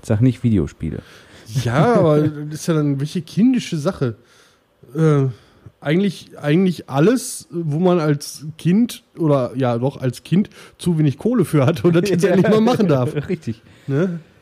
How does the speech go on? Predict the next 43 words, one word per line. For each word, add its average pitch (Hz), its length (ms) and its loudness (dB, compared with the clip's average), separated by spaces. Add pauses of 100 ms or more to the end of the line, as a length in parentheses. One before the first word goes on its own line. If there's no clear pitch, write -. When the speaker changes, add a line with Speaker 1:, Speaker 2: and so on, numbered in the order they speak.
(180)
Speaker 1:
Ja, 135 140 2
definiere 151 460 0
kindische 170 380 -4
Sache, 160 280 -2
ne? 143 260 -2
Speaker 2:
Eben. 156 300 2
Speaker 1:
Äh, 113 40 -2 (680)
ich - 160 -8
hab 156 100 0
als 143 140 -4
Kind 180 140 -2
mit 170 140 -4
Lego 160 180 0
gespielt, 117 380 -4
mach 131 100 -6
ich 127 80 -4
immer 131 140 -6
noch. 98 260 -6
Speaker 2:
Ich 160 120 4
geh 135 60 2
Speaker 1:
Beziehungsweise, 139 400 2
was 120 160 0
heißt 117 160 -2
spielen? 123 280 -2
Ich 98 100 -6
baus 104 240 -4
auf 107 260 -6
und 107 80 -10
guck's - 260 -8
mir 98 100 -8
an. 98 160 -8 (500)
Speaker 2:
Ja, 135 420 2 (220)
obwohl 131 280 -2
du 135 60 2
manchmal 127 320 2
wirkst 135 220 0
wie 139 40 4
so 123 100 2
ein 117 60 -2
Playmobil-Kind. 131 680 0 (1080)
Speaker 1:
Ja, 214 100 -2
und? 131 240 0 (160)
Speaker 2:
Ja, 147 240 -6